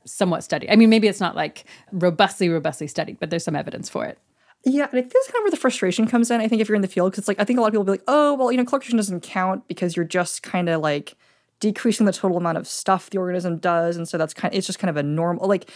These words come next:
Speaker 2: but then you look at a lot of what's going on, it's like, no, this is a very complex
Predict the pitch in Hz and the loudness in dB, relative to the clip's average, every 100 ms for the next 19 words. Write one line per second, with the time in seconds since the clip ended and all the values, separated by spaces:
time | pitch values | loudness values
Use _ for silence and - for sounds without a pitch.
0 | - - 214 247 220 233 302 254 185 180 | -16 -2 4 6 6 2 2 0 2 2
1 | 185 180 180 170 - 180 170 170 196 170 | 0 -2 -2 -2 0 0 0 0 0 0
2 | 131 160 160 175 185 175 175 160 160 180 | -4 -4 0 2 2 0 -4 -4 0 0
3 | 233 214 156 156 _ - - 190 208 - | 2 2 -2 -4 _ -14 0 2 2 2
4 | 156 - - | -2 -2 -12